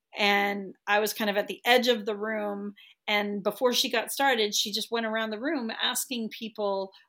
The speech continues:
what they were writing. And it just turned out where I was sitting in the room, I was, like, the last person of, like, maybe fifty people answering that question.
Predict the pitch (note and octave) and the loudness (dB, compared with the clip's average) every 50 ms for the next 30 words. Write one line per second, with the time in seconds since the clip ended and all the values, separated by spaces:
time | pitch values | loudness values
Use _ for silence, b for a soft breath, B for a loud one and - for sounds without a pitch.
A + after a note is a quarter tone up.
0 | b _ - G3+ G3+ G#3+ G#3 - A3 G3 F#3+ G3 F#3+ F#3+ G3+ A#3+ C4+ B3+ B3 G#3+ | b _ -6 0 0 0 2 2 0 -2 0 -2 -2 2 6 6 6 6 6 2
1 | F#3 F3 F3 F#3 G3 G#3 A3+ - B B B B B B _ - A3+ A3 A3 - | -2 -4 -4 -6 -6 -8 -12 -12 B B B B B B _ 0 0 2 0 -2
2 | - - - A3+ G#3+ G3+ A#3 A#3 - - - C#4+ B3+ A#3+ A#3 A#3 G#3 G3+ G#3+ A3+ | -4 -4 -4 -4 0 0 0 0 0 0 0 0 2 4 4 4 4 2 2 4
3 | A#3 A3+ A3 G#3+ G3+ G3+ G3 - - - C#4+ B3+ B3+ A#3 A3+ G#3+ G#3 G#3 G#3+ A#3+ | 4 4 4 4 4 2 0 0 0 0 0 -2 -2 -2 -4 -4 -6 -4 -2 0
4 | C4+ C4+ B3+ A#3 G#3+ G#3 G#3 - - A3+ A#3+ B3 A#3 A#3+ A#3 G#3+ - - G3 F#3+ | 0 0 0 0 -2 -4 -4 -2 0 2 2 2 2 0 -2 -2 -2 -4 -6 -6
5 | F3+ F#3 F#3+ G#3 G#3 G#3 A3+ G#3+ - - - - A3 G#3+ G#3 - - G3+ F#3 F3+ | -4 -2 -2 0 0 0 0 -2 -4 -8 -6 -4 -4 -2 -2 -2 -2 -4 -4 -4
6 | F3+ F3+ F#3 G3 F#3 F#3 F3+ G3 G3 F#3+ G3+ G3 - - - C#4 B3+ C4 - - | -6 -8 -6 -6 -6 -6 -6 -8 -8 -8 -10 -12 -12 -4 -2 -2 -2 -2 -4 -8
7 | C4 A#3+ - - C4 B3 - - - - - - - - A#3 A#3 A#3 C4 - - | -8 -8 -8 -8 -8 -8 -6 -6 -4 -4 -4 -4 -2 0 2 2 2 0 0 -2
8 | B3 A3+ A#3 A#3 A3+ G#3+ G3+ - - - - C4+ C#4 C#4 - - A#3 G#3+ G3+ F#3+ | -2 -2 -2 -2 -2 -2 -2 -4 -2 2 2 4 4 2 0 0 0 0 0 -2
9 | G3 | -6